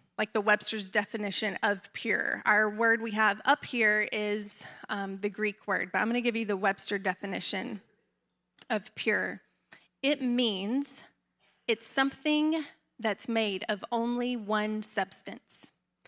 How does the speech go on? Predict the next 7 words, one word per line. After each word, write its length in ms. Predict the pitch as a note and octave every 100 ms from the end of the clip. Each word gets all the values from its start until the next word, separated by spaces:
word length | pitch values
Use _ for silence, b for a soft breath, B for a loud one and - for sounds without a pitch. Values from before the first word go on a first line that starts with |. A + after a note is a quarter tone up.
| b b
and 160 | G#3+
is 180 | G#3+ G3
not 360 | G#3+ A3 C4 C4
mixed 500 | A#3+ G#3+ - - -
with 140 | G#3+
anything 480 | - G#3 G#3 G#3+ G3
else. 540 | F#3 - - - -